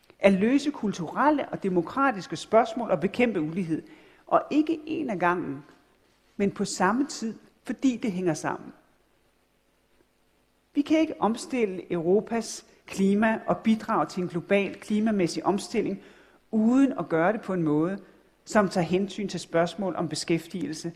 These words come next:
og lighed. Fordi så løser vi kun et problem, men skaber et større et et andet sted. Noget af det arbejde, som jeg gør for eksempel på statsstøtteområdet,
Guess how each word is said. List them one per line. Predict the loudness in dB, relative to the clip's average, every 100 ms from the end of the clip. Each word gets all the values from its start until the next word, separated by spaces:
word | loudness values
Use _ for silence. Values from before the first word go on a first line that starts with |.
| _ -20 _ 0
og | 0
lighed. | 2 -2 -2 -4 -6 -20 _ _ _ _ _ _ _ _ _ _ _ _ _ _ _ _ _ _ _ _ _ _ _ _ _ _ _
Fordi | -2 2 0 0 -18 -20
så | -4 0
løser | 0 0
vi | -4
kun | -2 -4
et | -4 -6
problem, | -10 -6 -6 -6 -10 -10
men | -6
skaber | -4 2 2 2
et | -4
større | -4 0 2 2
et | 0
et | -6
andet | -6 -4 -6
sted. | -12 -18 -20 _ _ _ _ _ _ _ _ _ _ _ _ _ _ _ _ _ _ _
Noget | 2 4
af |
det | 4 4
arbejde, | 6 6 6 2 2
som | -2 0
jeg | 4
gør | 4
for | 4
eksempel | 0 0 -2 -2
på | -6
statsstøtteområdet, | -2 0 0 -4 0 0 2 2 4 2